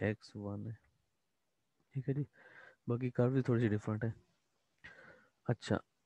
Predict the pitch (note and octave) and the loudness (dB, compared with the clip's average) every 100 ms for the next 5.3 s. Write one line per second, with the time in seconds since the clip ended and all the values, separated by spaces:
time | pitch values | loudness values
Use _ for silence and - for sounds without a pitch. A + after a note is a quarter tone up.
0 | - C3+ B2+ A#2 A2+ A#2 A2+ A2 G#2 F#2+ | 0 2 6 6 6 4 2 2 0 0
1 | G2 - - - - - - - - _ | -2 -4 -10 -10 -8 -6 -6 -8 -12 _
2 | _ _ _ _ _ _ _ _ A#2+ A2+ | _ _ _ _ _ _ _ _ 2 6
3 | A2 G2+ A2 A2 D3+ - _ _ _ - | 4 4 0 0 -2 -6 _ _ _ -20
4 | - - - _ - B2+ C3 B2+ B2 A#2+ | -20 -20 -20 _ 0 4 6 4 4 4
5 | B2+ B2 B2+ | 6 6 4